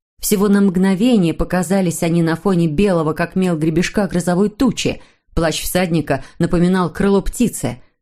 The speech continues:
Всадник поднимался всё выше, а потом вовсе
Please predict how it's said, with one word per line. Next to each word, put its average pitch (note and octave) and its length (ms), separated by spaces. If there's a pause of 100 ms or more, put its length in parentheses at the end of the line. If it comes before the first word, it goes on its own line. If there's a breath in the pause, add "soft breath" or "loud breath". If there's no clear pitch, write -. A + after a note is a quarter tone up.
(120)
Всадник D3+ 480
поднимался D#3 560
всё - 240
выше, D#3+ 600 (640)
а G#3 80
потом B3+ 400
вовсе A#3 400